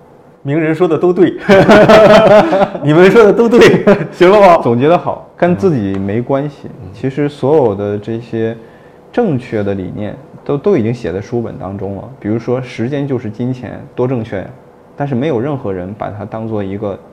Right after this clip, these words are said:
Speaker 2: 指导自己那个言行的一个，
Speaker 1: 嗯。
Speaker 2: 一个原则。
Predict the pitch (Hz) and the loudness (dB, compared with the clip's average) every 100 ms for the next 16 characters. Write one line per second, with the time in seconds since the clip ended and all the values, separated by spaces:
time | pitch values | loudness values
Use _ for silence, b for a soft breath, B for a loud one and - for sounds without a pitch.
0 | _ _ _ - 113 95 95 110 98 - | _ _ _ -6 -4 -4 -8 -10 -10 -12
1 | 95 101 95 85 - - 98 101 123 - | -12 -10 -10 -12 -16 -12 -10 -10 -10 -14
2 | 90 95 90 104 92 90 95 92 92 - | -14 -12 -14 -12 -10 -8 -10 -14 -18 -18
3 | 92 98 95 92 110 | -12 -10 -8 -8 -10